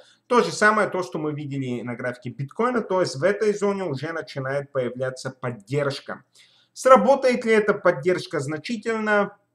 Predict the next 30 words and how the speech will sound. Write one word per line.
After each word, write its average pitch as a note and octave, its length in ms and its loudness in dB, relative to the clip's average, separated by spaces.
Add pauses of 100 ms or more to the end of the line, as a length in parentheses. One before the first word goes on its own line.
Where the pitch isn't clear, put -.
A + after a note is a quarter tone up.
трудно C#3 400 -4
гадать. D3 1000 -2 (280)
Я D3+ 300 2
просто D#3+ 440 -4
хочу D3 360 -10
ее C3+ 340 2
отметить. G3 600 -4
Конечно, D#3+ 640 -4
любой C#3+ 720 -4
инвестор, C3+ 640 -8 (100)
трейдер E3+ 560 -6
хорошо B2+ 480 -10
ее B2 260 -6
знает, D3+ 760 -6
видит. E3+ 380 -14 (300)
Так C#3+ 200 -4
что C#3 380 -8 (260)
вряд C#3+ 360 -2
ли C#3 100 -6
я C#3 280 0
озвучиваю B2+ 800 -6
не, B2+ 260 -8
а, B2+ 140 -6
новую B2 360 -4
информацию, D3 680 -6
но F3+ 180 -6
просто E3 380 -8
хотел C#3 320 -8
ее B2+ 180 -4
упомянуть, C3+ 680 -6